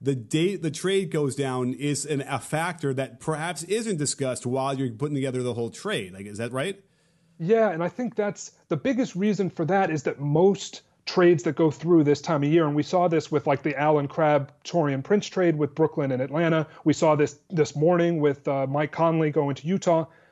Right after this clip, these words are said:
Speaker 2: When teams are gonna use their cap space to take in a trade like this, they're just gonna use the, they, they need the cap space to do it, so they just take the, they take the trade as soon as they possibly can on July sixth. So sort of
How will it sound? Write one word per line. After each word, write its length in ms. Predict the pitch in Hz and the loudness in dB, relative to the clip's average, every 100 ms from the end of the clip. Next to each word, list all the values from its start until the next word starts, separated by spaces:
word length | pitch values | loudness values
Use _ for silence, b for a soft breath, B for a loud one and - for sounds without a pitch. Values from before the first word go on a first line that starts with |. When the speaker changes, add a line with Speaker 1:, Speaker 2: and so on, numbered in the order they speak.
| b b - | b b 0
Speaker 2:
When 300 | 170 170 139 | 2 2 0
teams 360 | - 233 220 | -2 0 2
are 60 | 220 | 2
gonna 180 | 202 185 | 2 -2
use 340 | 160 185 175 | -2 -2 -2
their 140 | 180 160 | -2 0
cap 240 | 170 165 | 0 -2
space 240 | - 165 | 0 -2
to 80 | - | -2
take 360 | 139 - 170 160 | -6 -2 0 0
in 120 | 156 | 0
a 80 | 123 | -2
trade 340 | - 190 202 | 2 2 4
like 200 | 135 127 | 0 -2
this, 260 | 135 131 - b b | -4 -6 -10 b b
they're 220 | 165 180 | 4 4
just 240 | 170 180 - | 4 0 2
gonna 140 | 185 | 0
use 360 | 160 160 180 147 | 0 0 -2 -2
the, 160 | 170 170 | -4 -2
they, 260 | 151 165 | 2 2
they 180 | 170 156 | 2 0
need 360 | 170 165 196 156 | 2 2 0 0
the 80 | 156 | 0
cap 260 | 160 151 | 0 0
space 260 | - 160 - | 0 -2 0
to 100 | 139 | -4
do 240 | 127 180 | 4 4
it, 100 | 160 | 4
so 100 | 165 | 2
they 140 | 147 147 | 2 2
just 320 | 143 - - b - | 0 -6 -18 b -2
take 260 | 156 160 | 0 2
the, 140 | - 139 - | 2 -2 0
they 140 | 156 | -2
take 240 | - 175 | 0 -2
the 60 | 160 | -2
trade 260 | - 160 147 | 0 2 2
as 80 | |
soon 180 | - 156 | 0 -2
as 80 | 147 | 0
they 100 | 151 | 0
possibly 380 | 147 143 143 135 | 0 -2 -2 -2
can 240 | 180 170 | 0 0
on 220 | 139 147 | 2 0
July 260 | 143 139 139 | 2 2 0
sixth. 340 | - 202 - b b b | 2 0 0 b b b
So 220 | 175 156 | 2 2
sort 240 | - 185 | 2 2
of 120 | 165 | 2